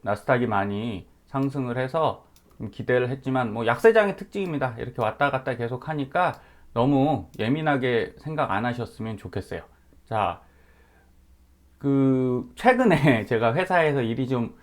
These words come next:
늘었어요. 원래 좀 많은 편인데 방송을 다른 걸 또 하나 진행하게 돼서, 그래서 양해의 말씀을 좀 드립니다. 댓글을 많이 좀 달아주시는데 제가 실시간 댓글로 최대한, 예, 달아드리려고 노력했었거든요.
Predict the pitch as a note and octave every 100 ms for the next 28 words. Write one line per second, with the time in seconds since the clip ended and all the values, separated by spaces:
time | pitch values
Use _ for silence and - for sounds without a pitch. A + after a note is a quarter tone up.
0 | _ B2 C3 C#3+ C#3 F2+ F#2+ G#2+ G#2 B2+
1 | B2 G#2+ F2 G#2+ G#2+ E3+ D#3+ B2+ F3+ D#3
2 | - _ - - - A#2+ C3+ A#2 G2+ G#2
3 | A#2+ A2+ - A2 G#2 G2+ - A2 A2+ G#2
4 | G2+ G#2 G3 C#3 - - - - - A2
5 | A2 - _ - _ - A2+ E3 F3+ D3+
6 | C3 C3+ A#2+ A2 G#2+ G2+ G#2+ G2+ F2+ -
7 | A#2 - D#3 D3 C#3+ C#3 - - - G#2
8 | B2+ C#3+ D3 C3+ - A2+ C3+ A2 G2+ A#2
9 | A#2+ F#3 D3 - - _ - A#2 B2+ A#2+
10 | G2+ - E3+ D#3+ F3+ E3 C#3+ C#3 C3 B2
11 | - _ _ - G#3 G#3 D#3 G2 - _
12 | _ - A#2 G#2 G2+ - - A#2 B2+ A#2
13 | A#2+ A#2 G2 G2 A#2 - - - F#2+ F2+
14 | C#3